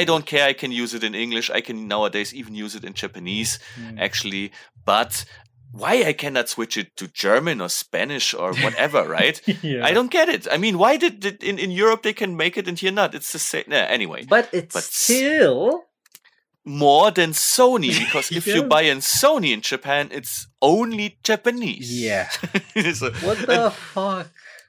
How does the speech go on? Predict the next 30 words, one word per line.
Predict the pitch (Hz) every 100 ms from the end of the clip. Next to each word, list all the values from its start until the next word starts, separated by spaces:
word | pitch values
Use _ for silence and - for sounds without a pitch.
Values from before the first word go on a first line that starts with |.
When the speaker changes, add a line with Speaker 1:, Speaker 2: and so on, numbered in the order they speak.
| 156
Speaker 1:
I | 147
think | 180 226 190
this | 123
Speaker 2:
Why? | -
Speaker 1:
is | -
one | 127 131 220 262
of, | 233 147 165 -
I | 147
think | - 165 156
spontaneously | - 127 127 147 160 147 - 131
I | 113
can | 123 123
give | 113 120 104
you | 113
fifteen | - - - 165 170 - 139 127
till | 123 117
twenty | - 120 123 120
examples | 90 - 107 101 107 98 -
what | 95 98
I | 87
don't | 90 90 87
like, | 82 90 92
and | 92
this | 107 -
is | 117 -
just | - 113 - 95
a | 98
small | - - 95 101 101
side | - 92 104 -
thing. | - - -